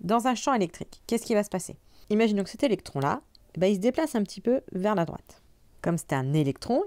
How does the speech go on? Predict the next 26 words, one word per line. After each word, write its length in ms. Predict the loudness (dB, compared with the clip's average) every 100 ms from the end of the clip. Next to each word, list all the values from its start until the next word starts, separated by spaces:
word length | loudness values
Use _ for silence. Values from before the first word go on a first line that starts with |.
| 0
il 140 | 0
est 60 | 2
négatif, 580 | 2 0 -2 -2 -4 0
et 80 | 0
ben 140 | 2 4
là, 240 | 2 2 -2 _ -20 -12 -2
il 120 | 0
va 100 | 0
apporter 340 | 0 -4 -2 -2
sa 160 | -2
charge 280 | -2 -2 0
moins, 280 | -2 -2 -2 -2
et 120 | 0
donc 280 | -2 -6 -12 _ _ 0
à 100 | 0
droite 460 | 2 2 2 0 _ _ -14 -4
de 100 | -2
ma 140 | 0
plaque, 340 | 4 4 2 -10 -20 -20 -20 -6
je 80 |
vais 40 | 0
voir 100 | 0
apparaître 440 | 2 2 2 0 -4
une 140 | -2 0
charge 260 | 2 2
négative. 580 | 2 2 2 0 -4 -16